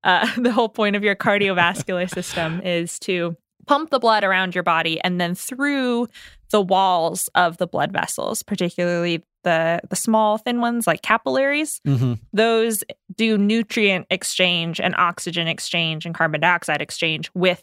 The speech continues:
Speaker 1: the other cells in your body. So,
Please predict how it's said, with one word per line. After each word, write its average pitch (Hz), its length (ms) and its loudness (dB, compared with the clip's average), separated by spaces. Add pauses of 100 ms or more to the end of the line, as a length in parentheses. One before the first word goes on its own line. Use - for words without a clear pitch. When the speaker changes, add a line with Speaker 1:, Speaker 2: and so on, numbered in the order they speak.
(120)
Speaker 1:
the 165 100 0
other - 200 0
cells - 340 -2
in - 100 -6
your 90 100 -6
body. - 400 -6 (460)
So, 151 360 2